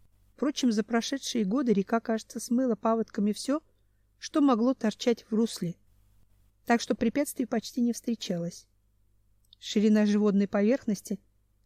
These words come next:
редко где составляла менее километра.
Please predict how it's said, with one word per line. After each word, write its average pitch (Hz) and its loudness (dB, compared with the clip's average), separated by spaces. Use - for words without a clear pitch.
редко 254 4
где 226 2
составляла 214 0
менее 196 0
километра. 185 -4